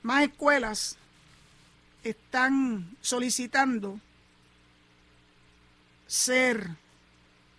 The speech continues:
escuelas Montessori en el sistema de educación público de Puerto Rico. Esta vez se habla de abrir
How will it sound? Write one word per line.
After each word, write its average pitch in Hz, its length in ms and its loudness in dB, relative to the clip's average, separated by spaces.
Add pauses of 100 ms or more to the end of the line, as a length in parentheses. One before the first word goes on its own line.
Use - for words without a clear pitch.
(200)
escuelas 262 380 0
Montessori 240 920 0 (640)
en 226 100 -6
el 220 80 -2
sistema 262 680 -2
de 233 60 0
educación 208 480 -4
público 226 400 -6
de 202 80 -10
Puerto 185 320 -14
Rico. 170 320 -14 (4000)
Esta 233 320 -4
vez 247 540 -2 (2250)
se 220 260 -6
habla 269 280 2
de 262 80 2
abrir 247 260 -2